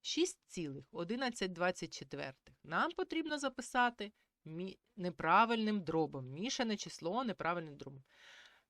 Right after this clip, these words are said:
Цілу частину шість множимо на двадцять чотири і додаємо одинадцять. Шість помножити на двадцять чотири. Шість на с-,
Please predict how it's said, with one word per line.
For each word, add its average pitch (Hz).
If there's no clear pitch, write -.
Цілу 349
частину 233
шість -
множимо 196
на 320
двадцять 208
чотири 190
і 185
додаємо 165
одинадцять. 185
Шість -
помножити 202
на 185
двадцять 165
чотири. 143
Шість 339
на 220
с-, 214